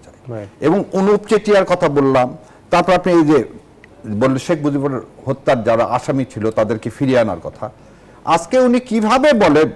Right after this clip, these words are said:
Speaker 1: ভারতের ডিফেন্স মিনিস্টার যে আমাদের এখানে কে আসবে না আসবে, যেমন এই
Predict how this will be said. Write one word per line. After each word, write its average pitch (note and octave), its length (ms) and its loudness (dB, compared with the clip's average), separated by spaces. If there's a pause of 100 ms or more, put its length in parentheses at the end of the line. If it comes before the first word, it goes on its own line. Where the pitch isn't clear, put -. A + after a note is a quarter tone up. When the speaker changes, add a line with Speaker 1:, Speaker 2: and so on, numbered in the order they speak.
(200)
Speaker 1:
ভারতের C3 500 0
ডিফেন্স G#3 380 0
মিনিস্টার F3+ 480 0 (360)
যে A2+ 100 0
আমাদের C#3+ 1000 0
এখানে A3 300 2
কে G3+ 200 2
আসবে F3+ 460 4
না E3+ 200 4
আসবে, C#3+ 360 2 (240)
যেমন D#3+ 400 2
এই C3 220 2